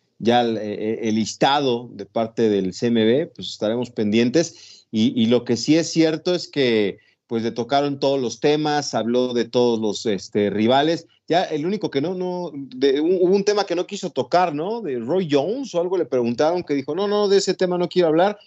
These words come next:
pero en general sí aborda todo lo que se le pregunta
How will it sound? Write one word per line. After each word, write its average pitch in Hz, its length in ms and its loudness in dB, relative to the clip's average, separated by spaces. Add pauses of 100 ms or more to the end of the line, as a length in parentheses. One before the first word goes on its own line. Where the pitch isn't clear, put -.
(260)
pero 123 220 2
en 120 100 -2
general 135 460 0
sí 143 400 0
aborda 123 420 0
todo 123 200 2
lo 110 160 0
que - 80 -16
se 101 140 -8
le 95 100 -4
pregunta 113 500 0